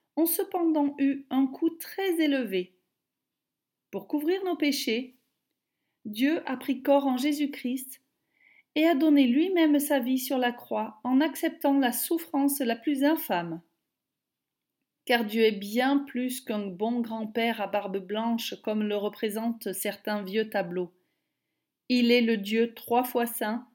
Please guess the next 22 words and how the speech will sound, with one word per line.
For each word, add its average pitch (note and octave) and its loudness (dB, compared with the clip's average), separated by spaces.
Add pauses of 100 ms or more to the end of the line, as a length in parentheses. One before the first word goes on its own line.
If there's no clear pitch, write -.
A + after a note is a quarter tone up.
(520)
tellement C4 4
différent A3+ -2
de G#3 -2
nous. G3 -6 (1120)
Et B3 2
sans D4+ 2
son D#4+ 0
sacrifice C#4+ -2
en C4+ 2
Jésus, B3+ 0
nous A#3+ 0
ne A#3 2
pourrions A#3 -2
pas C#4+ 2
subsister A3+ -4
devant F#3+ -6
lui. E3+ -8 (1300)
Cherchons F#4 -4
cet C4+ -2
amour A#3+ 0
qui - -6
pardonne A3 0